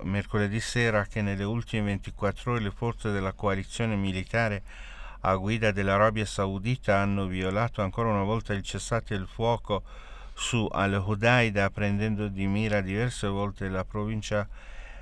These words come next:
eh, dello Yemen occidentale. L'Arabia Saudita, con il supporto di Stati Uniti, Emirati Arabi Uniti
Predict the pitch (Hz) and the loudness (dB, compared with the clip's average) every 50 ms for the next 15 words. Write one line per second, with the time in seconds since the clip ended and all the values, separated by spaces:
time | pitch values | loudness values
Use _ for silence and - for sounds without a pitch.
0 | - - - - 98 98 98 95 95 95 95 92 92 95 92 90 90 92 101 98 | -12 -10 -6 -2 0 2 2 2 2 2 0 0 0 0 0 0 -2 -2 -2 -2
1 | 98 95 95 95 95 95 92 95 104 101 98 98 98 98 95 95 - - - 95 | -2 -2 -2 -2 -2 -2 0 0 0 2 2 0 0 0 -2 -2 -4 -6 -6 -4
2 | 90 98 95 95 95 - - 120 120 113 101 95 90 92 92 92 95 101 101 98 | -2 0 0 0 0 0 0 2 2 2 2 2 2 2 4 4 4 4 2 2
3 | 101 101 98 - - - 95 95 95 92 104 107 - - 101 - - 101 98 92 | 2 0 0 0 0 -2 0 0 -2 -2 -4 -4 -2 -4 -4 -4 -2 -2 -2 -2
4 | 92 92 - - - 98 - - - 123 127 123 - - - 98 95 95 90 90 | -2 -4 -4 -6 -8 -8 -8 -4 -2 0 0 0 0 -2 -4 -2 -2 0 0 0
5 | 87 85 82 87 92 - - - 107 101 - - 104 95 98 107 104 - - 95 | -2 -2 -4 -6 -8 -8 -4 -4 -4 -4 -4 -4 -4 -2 -2 -2 -2 -2 -4 -2
6 | 92 92 87 95 104 98 - 101 101 98 98 98 92 95 95 95 92 95 113 120 | -2 -2 0 -2 -2 -2 -2 -2 -2 -2 -2 -2 -4 -4 -4 -2 -2 -2 -2 -2
7 | - - - 107 95 | -4 -4 -6 -6 -6